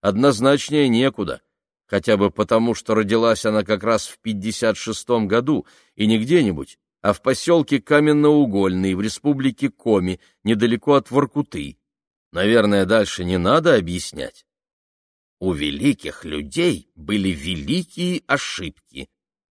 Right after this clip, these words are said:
велимудро произносила Вероника Георгиевна. «Да, Ларочка, были, да, были нарушения законности, я не отрицаю».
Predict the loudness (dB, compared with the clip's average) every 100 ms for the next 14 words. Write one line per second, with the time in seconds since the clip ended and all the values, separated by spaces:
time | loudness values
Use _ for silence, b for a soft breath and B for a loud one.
0 | _ _ -12 -6 -4 -4 -4 -4 -4 -4
1 | -4 -6 -8 -8 -6 -8 -10 -10 -10 -10
2 | -6 -4 -4 -6 -10 -12 -4 -2 -2 -6
3 | -16 -20 -20 _ _ _ _ _ -18 0
4 | 2 4 2 0 -2 -8 -8 -4 -2 0
5 | 0 0 -4 _ _ _ -16 4 4 4
6 | -2 _ _ _ 0 4 4 4 2 0
7 | _ 2 4 4 2 0 2 2 0 0
8 | -2 -2 -10 -6 -2 2 2 2 -2 -2
9 | -8 -2 0 2 0 -4